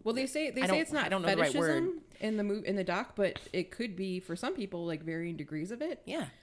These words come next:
Speaker 2: I mean,
Speaker 1: Um,
Speaker 2: you know that there's that object. Everybody asks this question,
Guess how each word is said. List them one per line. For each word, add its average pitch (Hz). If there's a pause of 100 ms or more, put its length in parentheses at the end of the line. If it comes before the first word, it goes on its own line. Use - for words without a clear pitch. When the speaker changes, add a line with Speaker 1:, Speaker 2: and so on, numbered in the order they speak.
(240)
Speaker 2:
I 180
mean, 196
Speaker 1:
Um, 165
Speaker 2:
you 196
know 233
that 214
there's 175
that 160
object. 160
Everybody 151
asks 147
this 151
question, 139